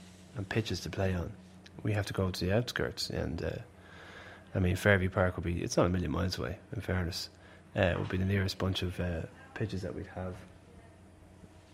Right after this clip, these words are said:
to the school. But, uh, Croke Park, I think, is, is physically, possibly physically the closest pitch to us. Um,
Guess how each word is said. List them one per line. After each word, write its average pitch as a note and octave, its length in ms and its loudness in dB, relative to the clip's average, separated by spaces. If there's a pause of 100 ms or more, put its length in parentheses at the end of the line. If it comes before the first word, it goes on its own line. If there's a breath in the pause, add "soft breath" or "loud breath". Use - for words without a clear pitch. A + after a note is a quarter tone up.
(220)
to F#2+ 120 0
the D#2+ 100 0
school. F#2+ 360 0 (680 loud breath)
But, A2 180 6
uh, G#2+ 180 8
Croke E3+ 280 4
Park, F#2 240 4
I F2+ 40 2
think, F#2 180 0
is, F2 220 -2
is F2 180 -2
physically, G2+ 420 0
possibly A2 460 4
physically F#2 360 0
the F2 160 -2
closest F2+ 460 -4
pitch F2+ 220 -2
to F2 160 -2
us. - 200 -6 (920)
Um, G2 400 2